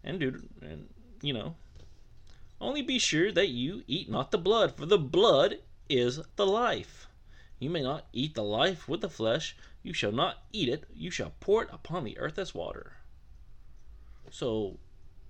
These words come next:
have you seen those videos on YouTube? I might link one where they show the code and it has the tetragrammaton in your D N A.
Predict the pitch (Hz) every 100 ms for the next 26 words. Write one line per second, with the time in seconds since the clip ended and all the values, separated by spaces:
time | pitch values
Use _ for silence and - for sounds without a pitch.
0 | - - - 139 170 208 226 214 185 131
1 | 165 196 196 156 117 151 160 196 156 170
2 | 240 104 131 - 101 69 - - - -
3 | - - - - 127 147 151 - 165 175
4 | 147 - - 123 120 151 175 95 120 135
5 | 123 107 55 - - - - - - -
6 | - - 151 156 117 117 143 - 170 165
7 | - 123 170 190 123 160 185 143 131 -